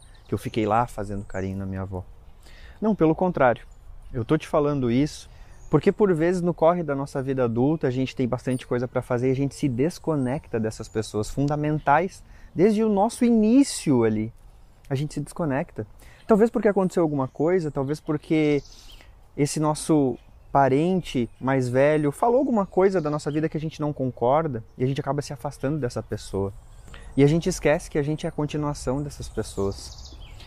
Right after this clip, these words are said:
E que nada mais justo que a gente também dê essa atenção e esse carinho pra eles, assim como eles deram lá no nosso início da nossa vida,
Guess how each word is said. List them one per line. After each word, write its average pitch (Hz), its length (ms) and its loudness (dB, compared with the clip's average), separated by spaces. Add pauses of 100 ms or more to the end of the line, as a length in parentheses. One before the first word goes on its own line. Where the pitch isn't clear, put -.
(400)
E 120 80 -2
que 135 320 2
nada 156 280 2
mais 165 300 0
justo 127 800 0 (880)
que - 120 0
a 135 60 6
gente 143 320 -2
também 165 380 2
dê 131 200 4 (480)
essa 117 220 -4
atenção 123 520 -2 (240)
e 123 120 2
esse 139 220 0
carinho 156 500 0
pra 110 200 0
eles, 101 320 -2
assim 127 220 -2
como 139 200 2
eles 139 200 2
deram 139 300 4
lá 151 180 0
no 185 120 0
nosso 147 340 -4
início 131 420 -2 (440)
da 117 80 -4
nossa 113 300 -2
vida, 113 320 0